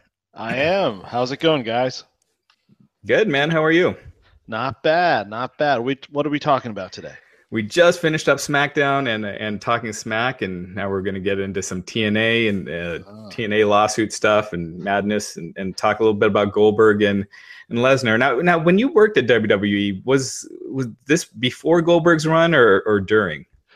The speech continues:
Speaker 1: Uh, be-, I worked there after his run, but I was in the house for WrestleMania, backstage at WrestleMania twenty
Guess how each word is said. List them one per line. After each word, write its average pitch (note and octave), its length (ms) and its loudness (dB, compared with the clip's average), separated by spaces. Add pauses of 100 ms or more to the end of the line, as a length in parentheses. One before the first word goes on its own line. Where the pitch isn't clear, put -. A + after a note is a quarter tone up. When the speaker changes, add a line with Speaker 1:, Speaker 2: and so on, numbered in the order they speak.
(440)
Speaker 1:
Uh, D3 560 4
be-, C#3+ 340 -6
I E3 120 -2
worked F#3 300 -4
there D3+ 420 0
after C3+ 400 -2
his A#2+ 300 -4
run, A#2+ 300 -2
but B2+ 160 2
I B2+ 100 4
was A#2+ 180 0
in G3 260 -2
the F3 80 2
house C#3+ 600 -2 (100)
for - 180 -8
WrestleMania, C3 640 -2
backstage A#2+ 600 -2
at G2 60 -10
WrestleMania A#2 460 -6
twenty B2 600 -4